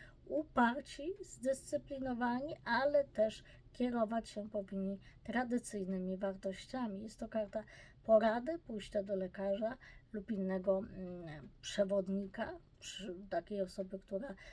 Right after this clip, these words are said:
mm, daje rady, bowiem ona może być wam bardzo potrzebna.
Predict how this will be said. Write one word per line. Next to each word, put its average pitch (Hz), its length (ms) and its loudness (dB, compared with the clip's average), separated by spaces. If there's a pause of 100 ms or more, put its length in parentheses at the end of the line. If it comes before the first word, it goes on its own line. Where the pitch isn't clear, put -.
(260)
mm, 214 540 -2
daje 208 340 8
rady, 247 340 2
bowiem 208 420 -4
ona 233 280 0
może 233 340 0
być 208 260 -8
wam 214 400 -2
bardzo 196 300 -8
potrzebna. 214 720 -2